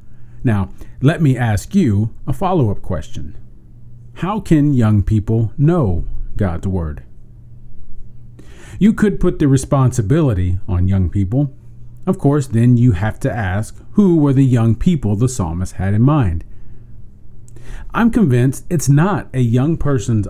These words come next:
obligation. Now, some take greater pleasure in learning the stories of Scripture. They are more engaged in reading and learning to pray.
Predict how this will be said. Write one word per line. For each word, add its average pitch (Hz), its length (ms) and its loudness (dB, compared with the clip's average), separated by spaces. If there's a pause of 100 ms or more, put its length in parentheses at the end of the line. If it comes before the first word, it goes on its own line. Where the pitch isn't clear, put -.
obligation. 101 800 0 (960)
Now, 139 160 2
some 190 300 2
take 156 280 0
greater 123 320 2
pleasure 113 480 2
in 110 220 2
learning 101 320 2
the 92 80 -4
stories 82 420 -4
of 67 120 -8
Scripture. - 580 0 (400)
They 101 140 -2
are 110 80 0
more 120 240 4
engaged 120 580 4
in 98 140 0
reading 101 440 0
and 113 160 2
learning 92 300 -2
to - 120 -4
pray. 120 420 -2